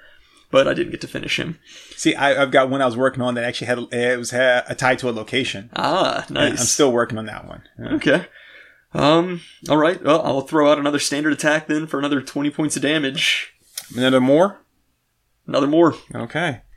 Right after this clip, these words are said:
Speaker 2: Ouch, this is hurting me, like, real bad. <laughs>
Speaker 1: Yeah, like, you,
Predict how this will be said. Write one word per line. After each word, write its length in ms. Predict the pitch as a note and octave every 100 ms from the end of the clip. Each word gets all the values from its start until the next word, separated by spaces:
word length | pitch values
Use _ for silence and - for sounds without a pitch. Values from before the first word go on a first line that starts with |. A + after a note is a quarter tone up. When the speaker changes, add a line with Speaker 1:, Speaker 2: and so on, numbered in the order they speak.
| - - -
Speaker 2:
Ouch, 240 | C3+ A#2
this 160 | E3 -
is 60 | A2+
hurting 180 | C3
me, 140 | A#2+ A2+
like, 220 | A2+ A2+
real 160 | A#2+ A#2
bad. 340 | A2 A2+ A2+ - _
<laughs> 160 | - - F#3
Speaker 1:
Yeah, 260 | F3 F#3
like, 180 | D#3 C3+ C3
you, 400 | - C3+ B2+ D3